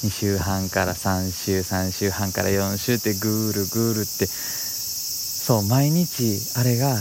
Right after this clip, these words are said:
継ぎ足されていってるんですね。その、冬とか、成長止まる時とかは除いてね。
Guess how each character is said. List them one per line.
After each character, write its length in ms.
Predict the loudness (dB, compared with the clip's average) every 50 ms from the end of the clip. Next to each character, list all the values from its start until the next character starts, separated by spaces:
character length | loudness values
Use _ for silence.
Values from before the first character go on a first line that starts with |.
| -2 -4 -4 -2
継 140 | 0 2
ぎ 100 | 2 2 2 2
足 140 | 0 0
さ 160 | 0 0 2 2
れ 120 | 2 2
て 180 | 0 2 2 2
い 40 |
っ 40 | 2 0 -4 -6 -6 -2 2
て 100 | 2 2
る 120 | 2 2
ん 80 | 0 0
で 100 | -2 -2
す 180 | -4 -4 -4
ね。 220 | -4 -2 -2 -2 -2 -4 -6 -6 -6 -6 -6 -6 -6 -6 -6 -6 -6 -6 -6 -6 -6 -6 -6 -6 -6 -6 -6 -6 -6 -6 -6 -6 -6 -6 -6 -6 -6 -6 -4 -4 -2
そ 100 | -2 0
の、 320 | 0 0 -2 -2 -2 -2 -2
冬 320 | 0 2 4 4 4 2
と 160 | 2 -2 -2
か、 180 | 0 0 -2 -2
成 1200 | -2 -4 -6 -6 -4 -4 -4 -4 -4 -4 -4 -4 -4 -4 -4 -4 -4 -4 -4 -2 0 2 2 2
長 220 | 2 2 2 2 2
止 140 | 2 0 0
ま 140 | 2 2 0
る 100 | 0 0
時 300 | 0 -2 -2 -2 -2 -4
と 100 | -4 -2
か 200 | -2 -2 -2 -2
は 120 | -2 -2
除 360 | 0 0 0 2 2 0 0 -2
い 60 | -2
て 160 | -2 -2 -2
ね。 180 | 0 0 -2